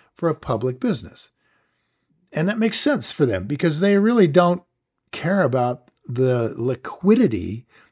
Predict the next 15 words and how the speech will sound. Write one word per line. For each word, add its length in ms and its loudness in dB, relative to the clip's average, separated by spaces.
that 120 0
is 120 -2
provided 640 0
by 200 -2
a 80 -4
public 440 -6
business. 400 -2
That's 280 -6
not 240 -6
something 360 -6
they 100 -6
care 260 -4
at 60 -2
all 220 0
about. 340 -8